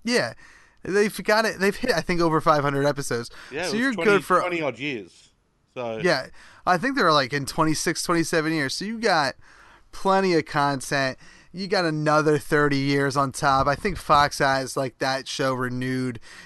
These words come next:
Speaker 1: until, like, I don't know, t-, twenty, twenty,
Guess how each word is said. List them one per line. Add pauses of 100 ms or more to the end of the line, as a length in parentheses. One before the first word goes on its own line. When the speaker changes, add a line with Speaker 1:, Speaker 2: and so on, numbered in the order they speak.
Speaker 1:
until,
like, (160)
I
don't
know, (100)
t-,
twenty,
twenty,